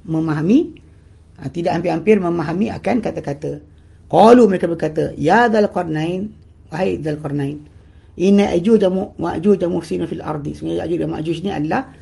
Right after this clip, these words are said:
membuat, pembuat kerosakan di muka bumi. "Fahal naj'alaka kharajan," maka boleh tak kami buat untuk engkau, uh, kharajan, uh, ufti, "ala an taj'ala baina, baina, bainahum sadda," untuk engkau jadikan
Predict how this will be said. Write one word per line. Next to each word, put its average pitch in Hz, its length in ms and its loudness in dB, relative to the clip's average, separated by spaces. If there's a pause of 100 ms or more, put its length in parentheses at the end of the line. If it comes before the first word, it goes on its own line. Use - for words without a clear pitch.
(180)
membuat, - 320 -4
pembuat 170 380 -4
kerosakan 165 420 -2
di 156 80 -2
muka 156 320 -2
bumi. 143 320 -6 (640)
"Fahal 208 400 4
naj'alaka 180 640 0
kharajan," 180 560 0
maka 160 160 -2
boleh 185 160 2
tak 185 160 -6
kami 190 240 -2
buat 160 240 -4
untuk 151 160 -4
engkau, 190 180 0 (720)
uh, 156 240 -4
kharajan, 156 520 -2
uh, 139 760 -6
ufti, 160 480 -6 (800)
"ala 175 320 0
an 160 160 -2
taj'ala 165 480 -2
baina, 165 320 -2
baina, 156 320 -2
bainahum 156 640 -2
sadda," 143 480 -6
untuk 147 240 -4
engkau 151 160 -2
jadikan 156 480 -4